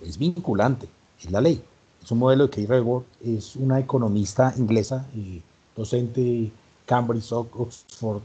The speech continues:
etcétera. Muy bien. Ella comenta cinco, cinco frases, cinco estadios, cinco oportunidades, escenarios en los que las personas jurídicas se ubican.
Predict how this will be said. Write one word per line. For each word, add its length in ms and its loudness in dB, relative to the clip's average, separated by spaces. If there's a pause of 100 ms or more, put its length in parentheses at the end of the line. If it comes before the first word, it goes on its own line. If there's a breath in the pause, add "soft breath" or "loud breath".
(160)
etcétera. 500 -4
Muy 220 4
bien. 160 2 (440 soft breath)
Ella 320 6 (120)
comenta 400 0
cinco, 880 -2 (640)
cinco 300 2
frases, 380 2
cinco 340 -2
estadios, 600 -2 (360)
cinco 680 0
oportunidades, 1000 -2
escenarios 720 -2 (320 soft breath)
en 120 2
los 140 2
que 100 2
las 160 2
personas 520 -2 (420)
jurídicas 680 4 (380)
se 140 -2
ubican. 360 4